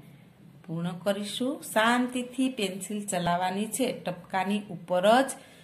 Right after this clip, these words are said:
પેન્સિલ ચાલવી જોઈએ. આ વાતનું ધ્યાન રાખવાનું છે.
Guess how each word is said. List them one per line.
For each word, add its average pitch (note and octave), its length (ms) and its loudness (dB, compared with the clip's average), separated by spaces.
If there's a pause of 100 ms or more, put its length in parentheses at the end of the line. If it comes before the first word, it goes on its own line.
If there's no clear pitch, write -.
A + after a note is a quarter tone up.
(220)
પેન્સિલ F3 540 0 (240)
ચાલવી C#4 380 4
જોઈએ. A3 420 2 (640)
આ E3 140 0
વાતનું E3+ 400 -2
ધ્યાન C#4+ 320 2
રાખવાનું C4 560 0
છે. B3+ 220 0